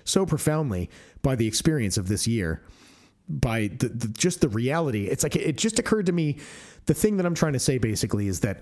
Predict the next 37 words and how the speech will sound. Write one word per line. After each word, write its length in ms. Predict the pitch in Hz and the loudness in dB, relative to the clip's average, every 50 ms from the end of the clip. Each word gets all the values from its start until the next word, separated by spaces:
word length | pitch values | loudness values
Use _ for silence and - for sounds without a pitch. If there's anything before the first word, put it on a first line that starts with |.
| - - - | -12 -8 -2
I 100 | - 139 | -2 0
had 520 | 135 - 175 170 160 151 151 131 139 135 - - - - - - - - - - - | 0 2 2 2 2 0 0 0 0 -2 -4 -6 -20 -20 -20 -20 -20 -20 -14 -4 -2
residual, 840 | 117 123 104 101 135 139 110 127 139 127 127 120 113 117 - - - - _ - | -2 0 0 0 0 0 2 2 2 2 2 2 0 -2 -4 -6 -14 -20 _ -4
like, 200 | - 113 101 95 | -2 -2 -2 0
illusions 600 | - 127 120 120 139 143 143 - 135 117 104 92 - | 0 0 2 2 2 2 2 2 0 0 0 0 0
about 260 | 95 98 95 92 - | 0 0 0 0 0
the 60 | 101 | 0
world, 400 | 87 87 92 82 76 67 - - - | 0 0 0 0 0 -2 -2 0 0
even 240 | 202 190 196 233 196 | 2 2 2 2 2
though 120 | 180 160 | 2 2
I 60 | 147 | 2
thought 180 | 131 - 147 147 | 2 2 2 2
of 80 | 139 110 | 0 0
myself 360 | 120 117 113 - 131 113 98 | 0 -2 0 0 0 0 0
as 80 | 113 101 | -2 -2
a 60 | 120 | 2
pretty, 320 | - 151 127 120 110 110 - - | 2 2 2 2 0 -2 -4 0
<laughs> 40 | |
you 100 | - 185 | 0 0
know, 260 | - - - 170 - 165 | 0 2 -2 -2 -2 -2
cynical 560 | - - - - 180 170 175 170 - 151 147 | -4 -2 0 0 2 2 0 0 0 0 2
person 500 | 143 160 160 160 151 135 139 110 107 110 - - - - - - | 2 2 2 2 2 0 0 0 0 -4 -4 -8 -14 -12 -4 -2
or 100 | 139 127 | -2 0
skeptical 560 | 123 - - 185 185 - 185 156 - 127 123 | 0 4 4 4 4 4 2 2 2 2 0
at 80 | 123 117 | 0 0
very 260 | 104 135 127 120 117 113 | 0 0 0 0 0 2
least, 380 | 135 156 143 110 107 - - | 2 2 2 2 0 0 0
right? 280 | 131 120 139 175 - - - - - - - - - - _ _ - | 2 2 2 0 -2 -6 -14 -20 -20 -20 -20 -20 -20 -20 _ _ -4
It's 200 | - - - - | -2 0 0 0
like 120 | 147 107 | 0 2
you 80 | 143 147 | 2 2
realize 520 | 120 127 165 190 190 165 151 135 127 127 | 2 2 2 2 2 2 2 0 0 0
suddenly 360 | - - 139 113 123 113 110 104 | 0 0 0 0 0 0 0 0
you've 220 | 101 101 92 87 | -2 -2 -2 0
got 220 | - 151 143 - | 0 0 2 2
these 180 | 147 131 101 98 | 2 0 0 0
residual 800 | 101 107 104 90 120 135 117 - 139 123 123 113 110 104 107 | -2 -2 0 0 0 0 2 0 0 2 0 0 -2 -2 -4